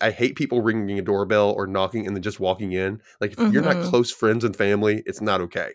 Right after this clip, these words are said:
Speaker 1: You can't just do that.
Speaker 2: Mm-mm.
Speaker 1: I don't care if it's a party. You wait for me to answer that door. Unless I have a sign on the door that says, "Come on in."
Speaker 2: Right.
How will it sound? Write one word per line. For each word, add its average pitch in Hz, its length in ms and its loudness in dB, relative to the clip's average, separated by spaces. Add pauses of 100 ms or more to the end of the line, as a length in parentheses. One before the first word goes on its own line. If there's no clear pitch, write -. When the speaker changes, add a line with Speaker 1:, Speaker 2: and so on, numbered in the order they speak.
Speaker 1:
You 98 160 -12
can't 101 200 -2
just 104 140 -14
do 190 160 -4
that. - 160 -6
Speaker 2:
Mm-mm. 156 140 -6 (200)
Speaker 1:
I 113 60 -8
don't 113 100 -4
care 123 120 2
if - 80 -8
it's - 80 -14
a - 40 -12
party. 95 300 -6
You 107 100 -10
wait 98 200 -6
for - 80 -16
me 101 60 -10
to 104 40 -10
answer 98 200 -12
that - 120 -8
door. 92 220 -10 (580)
Unless 113 200 0
I 131 40 2
have 123 100 2
a 120 40 -2
sign 123 240 2
on 110 80 0
the 104 60 0
door 101 60 0
that 98 60 -6
says, 101 140 -8
"Come 101 160 -6
on 95 160 -4
in." - 180 -8 (340)
Speaker 2:
Right. - 300 -2